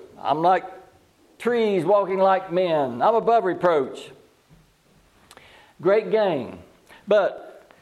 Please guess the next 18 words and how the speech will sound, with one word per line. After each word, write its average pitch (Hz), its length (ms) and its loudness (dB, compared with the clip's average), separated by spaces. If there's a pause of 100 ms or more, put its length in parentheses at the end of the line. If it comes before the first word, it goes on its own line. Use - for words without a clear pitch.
(960)
"But 214 140 2
what 254 260 0
things 240 240 0
were 208 140 2
gained 214 320 2
to 208 80 -2
me, 208 420 2 (160)
I 180 160 2
counted 165 400 -2
loss 143 560 0 (320)
for 107 100 -6
Christ, 98 600 -4 (1400)
causing 151 340 0
his 143 160 -2
beauty 135 400 -2
to 123 180 -8
consume 117 340 -6
away. 98 440 -2